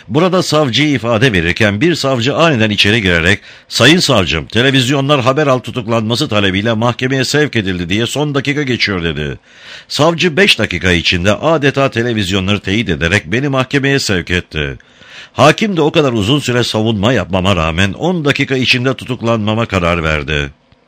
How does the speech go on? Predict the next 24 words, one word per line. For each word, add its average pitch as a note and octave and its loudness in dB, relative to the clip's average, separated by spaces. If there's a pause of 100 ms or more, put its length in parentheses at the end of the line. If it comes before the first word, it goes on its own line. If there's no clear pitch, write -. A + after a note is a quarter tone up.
(720)
<laughs> C#3 2 (200)
İlginç A#2 2
bir G#2 2
habercilik. E2+ 0 (2000)
Hastal'da G2 2
Şafak. D2 -4 (760)
Mahkeme E3 2
bir F#3+ 0
Temmuz F2+ -2
iki F2+ -4
bin E2+ -2
dokuz F#2 -2
saat G#2+ 0
sıfır A2+ -4
sıfır F2 -6
otuzda E2+ -4
Çiçek'in C3 -2
tutuklanmasına G#2 -2
karar D#2+ 0
verdi. C#2+ -4 (300)
Çiçek D3+ 0
Hastal C#3 0
cezaevine F2 0
konuldu. C#2+ -6